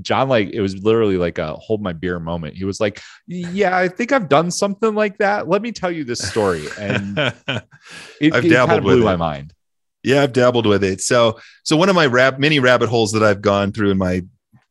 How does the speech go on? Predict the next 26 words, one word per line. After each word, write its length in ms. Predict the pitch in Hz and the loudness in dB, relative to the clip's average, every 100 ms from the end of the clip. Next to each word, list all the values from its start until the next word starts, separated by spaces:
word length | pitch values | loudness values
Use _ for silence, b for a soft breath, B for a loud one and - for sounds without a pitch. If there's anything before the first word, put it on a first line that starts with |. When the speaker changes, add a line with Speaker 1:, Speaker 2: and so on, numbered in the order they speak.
| _ | _
Speaker 2:
online 560 | 107 107 101 101 98 95 | -4 0 2 0 0 -2
marketing 420 | 95 98 101 95 | -2 -4 -6 -6
journey 340 | 92 90 92 | -6 -6 -6
about, 300 | 90 90 90 | -6 -8 -8
you 60 | 107 | -10
know, 100 | 95 | -12
who's 380 | - 151 143 123 | 2 4 6 4
my 140 | 117 | 2
ideal 280 | 113 110 107 | 2 2 0
client 640 | - 113 110 113 107 107 | -2 -2 2 2 2 0
and 100 | 101 | -2
those 220 | 104 104 | -2 -2
kind 160 | - 107 | -2 -2
of 100 | 101 | -2
things 440 | - 95 92 95 | -2 -4 -4 -6
is 120 | 101 98 | -10 -4
one 160 | 117 | 0
of 60 | 113 | 2
those 220 | 110 104 | 2 2
stories, 480 | - 95 90 85 87 | 0 0 0 -2 -4
right? 280 | 90 92 - B B B _ | -4 -4 -6 B B B _
Um, 340 | 104 110 110 113 | -4 0 0 0
so 220 | - 147 | 2 2
one 200 | 131 160 | 4 2
of 80 | 147 | 4
my, 440 | 139 131 123 110 | 4 4 2 0